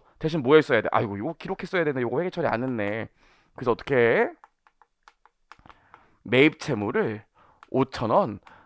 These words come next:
늘려주셔야겠죠. 그래서 기계적으로 매입 시점에 기록을 했다면 기말 재고 자산을 늘리면서 매출원가를 줄이는 게 맞지만 매입 시점에 기록이 없다면, 기-, 매입 시점에 회계 처리를 안 했다면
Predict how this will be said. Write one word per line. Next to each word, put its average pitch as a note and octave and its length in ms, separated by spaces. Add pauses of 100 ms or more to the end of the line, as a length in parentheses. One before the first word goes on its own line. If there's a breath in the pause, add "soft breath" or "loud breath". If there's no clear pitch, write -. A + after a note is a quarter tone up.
늘려주셔야겠죠. E3 920 (160)
그래서 D#3+ 160
기계적으로 E3 800 (380 soft breath)
매입 F#3+ 320
시점에 A3+ 380
기록을 F3+ 360
했다면 A3 400
기말 G#3 300
재고 F#3+ 160
자산을 F3 220
늘리면서 C#3+ 580
매출원가를 D3+ 640
줄이는 B3 280
게 F#3+ 80
맞지만 C#3 480 (320 soft breath)
매입 F3 260
시점에 A3+ 280
기록이 F3+ 300
없다면, C#3+ 640
기-, - 260
매입 F3+ 200
시점에 F#3 300 (160)
회계 A#3+ 120
처리를 F#3 200
안 A#2+ 80
했다면 C#3 460